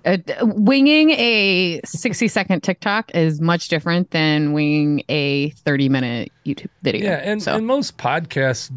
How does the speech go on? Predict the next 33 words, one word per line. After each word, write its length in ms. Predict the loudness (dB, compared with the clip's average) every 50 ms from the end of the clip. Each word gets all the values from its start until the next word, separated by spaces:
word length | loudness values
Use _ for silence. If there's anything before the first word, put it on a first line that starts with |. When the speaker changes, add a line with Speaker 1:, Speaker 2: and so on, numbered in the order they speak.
| -12 -10 -10
Speaker 2:
videos 680 | -8 -6 -6 -4 -4 -2 -2 -2 -2 -4 -4 -6 -6
that 140 | -6 -6 -6
I've 180 | -6 -6 -8
seen, 460 | -10 -8 -8 -6 -6 -6 -6 -8 -10 -12 _ -16 -10
you 120 | -8 -6 -6
know, 180 | -4 -4 -4
when 120 | -4 -4 -4
we 120 | -6 -4
go 160 | -2 -2 -2
live 560 | -2 0 0 0 0 0 -2 -2 -6 -10 -12 -8
on 160 | -6 -4 -2
this 160 | -2 -2 -4
show 420 | -4 -4 -2 -2 0 0 0 0 0
or 200 | 0 0 0 -2
go 200 | -4 -4 -4 -2
live 320 | 0 0 0 0 0 0
on 140 | -2 -2 -2
any 220 | -2 -2 -2 -2
show, 340 | -4 -4 -2 0 0 0 0
it's 300 | 0 -2 -2 -2 -6 -10
just 240 | -10 -10 -10 -6 -2
talking 340 | -2 -2 -2 -2 -8 -12 -8
head 240 | -6 -4 -4 -4
video. 460 | -2 -4 -4 -4 -4 -4 -4 -6 -6 -6
So 240 | -6 -4 -2 -2 -2
it's 160 | -2 -4 -4
not 300 | -4 -4 -4 -6 -8 -10
super 340 | -4 0 0 0 0 -2 -4
compelling 580 | -4 -4 -6 -4 -2 -2 0 0 0 0 0
video 580 | 2 2 2 2 2 0 -2 -4 -8 -12 -14 -16 -18 _ _ _
in 140 | -2 -2 0
most 280 | 0 -2 -2 -4 -6
cases. 600 | -4 -4 -4 -4 -4 -8 -12 -12 -12 -14 -14 -14